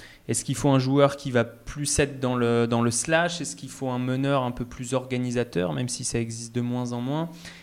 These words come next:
Est-ce qu'il lui faut des, des shooters ? Est-ce que, qui, qui,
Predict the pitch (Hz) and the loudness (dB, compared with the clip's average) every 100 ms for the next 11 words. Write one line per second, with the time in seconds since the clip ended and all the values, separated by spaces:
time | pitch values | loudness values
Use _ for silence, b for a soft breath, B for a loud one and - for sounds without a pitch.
0 | B 131 - 135 131 127 - 135 131 120 | B -4 -4 -6 -6 -6 -2 0 2 4
1 | 113 110 110 B B - 113 - - 156 | 4 2 -2 B B -8 -6 -4 -4 0
2 | 170 165 170 165 135 - - 127 127 127 | 4 6 6 4 2 -4 -10 -12 -14 -14
3 | - | -14